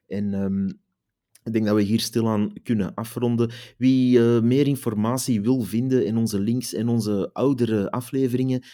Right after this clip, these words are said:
die kan gewoon terecht op allesvoorbitcoin punt B E. Je kan ook zien dat die site zeer minimalistisch gemaakt is. En, eh, ja, dat is ook, eh, zoals het hoort, vind ik. Gewoon de info die erop moet staan, staat erop. En, eh,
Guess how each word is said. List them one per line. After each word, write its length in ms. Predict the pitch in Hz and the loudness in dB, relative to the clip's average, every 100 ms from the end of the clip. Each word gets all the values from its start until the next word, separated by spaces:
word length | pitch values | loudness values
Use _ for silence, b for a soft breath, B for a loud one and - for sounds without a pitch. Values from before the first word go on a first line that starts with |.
| B | B
die 140 | 113 | -8
kan 180 | 107 123 | -4 -2
gewoon 240 | 113 123 127 | 0 -2 -2
terecht 260 | 107 127 | -4 -2
op 120 | 127 - | -6 -4
allesvoorbitcoin 1040 | 117 165 156 - 127 101 117 - 101 98 | -2 0 -2 0 0 0 -4 -2 -4 -2
punt 260 | 120 113 | -2 -2
B 40 | 95 | -2
E. 440 | 101 95 117 165 - | -4 -4 -6 -6 -6
Je 140 | 113 | -8
kan 200 | - 120 | -6 -6
ook 140 | 120 | -6
zien 200 | 120 123 | -6 -6
dat 140 | 117 107 | -6 -6
die 140 | 104 | -6
site 460 | 101 - 104 98 - B B B | -6 -6 -4 -6 -8 B B B
zeer 540 | 92 92 113 135 117 117 | -10 0 4 4 2 -2
minimalistisch 720 | 113 107 104 104 107 104 - | -4 -2 -2 -4 -6 -8 -8
gemaakt 500 | - 98 92 104 - | -10 -8 -8 -8 -10
is. 180 | 170 - | -12 -10
En, 240 | - 202 190 | -8 -8 -6
eh, 300 | 185 175 156 - _ | -8 -10 -12 -16 _
ja, 180 | - - | -16 -16
dat 160 | - 95 | -18 -18
is 160 | 98 | -12
ook, 240 | 95 92 - | -10 -10 -8
eh, 60 | 92 | -8
zoals 280 | 98 95 | -6 -8
het 120 | 87 - | -10 -6
hoort, 260 | 110 147 | -6 -6
vind 220 | - 151 | -10 -10
ik. 180 | 160 - B B B B | -10 -16 B B B B
Gewoon 280 | 107 110 | -6 -4
de 80 | 104 | -2
info 280 | 110 113 101 | -4 -4 -4
die 160 | 104 101 | -4 -4
erop 180 | 107 | -6
moet 160 | 98 101 | -8 -10
staan, 320 | - 92 90 | -8 -8 -8
staat 300 | - - 92 | -10 -10 -10
erop. 300 | 101 117 - _ | -10 -10 -12 _
En, 260 | 92 92 | -10 -6
eh, 180 | 87 85 | -6 -8